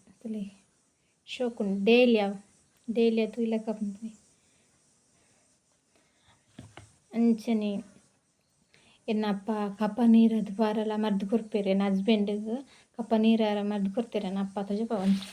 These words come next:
ಉದ್ದಲೋರ ಪನ್ನರ್ ಇಜ್ಜವು, ಮರ್ದು ಕೊರ್ಪುಂಡಲ್ಲ ಆತ. ಉಂದೊಂಜಿ ಉಂದು ಕಪ ನೀರದು ಪಾರ ಬಜ್ಜಿ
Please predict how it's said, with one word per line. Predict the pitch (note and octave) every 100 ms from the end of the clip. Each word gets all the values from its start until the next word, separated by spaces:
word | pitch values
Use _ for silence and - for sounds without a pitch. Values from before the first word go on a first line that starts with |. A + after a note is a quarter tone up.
| -
ಉದ್ದಲೋರ | G3 B3 B3+
ಪನ್ನರ್ | A#3+ A#3 A3+
ಇಜ್ಜವು, | A3 G3 G3 G3 G#3
ಮರ್ದು | G#3+ G3+ A3
ಕೊರ್ಪುಂಡಲ್ಲ | A#3 A3 G#3+ G3+ G3
ಆತ. | F#3+ G#3+ - _ _ _ _ _ _ _ _ _ _ _ _ _ _ _ _ _ _ _ _ _ _ _ _ _ _ -
ಉಂದೊಂಜಿ | A3+ A3 A3 A3 B3 D4+ - - _ _ _ _ _ _ _ _ _ _ _ _ _ -
ಉಂದು | A3+ A3 - - _ _ _ _ _ _ -
ಕಪ | A3 G3
ನೀರದು | A3 A3+ G#3 G3
ಪಾರ | G3 G3 - -
ಬಜ್ಜಿ | G#3+ G3 B3+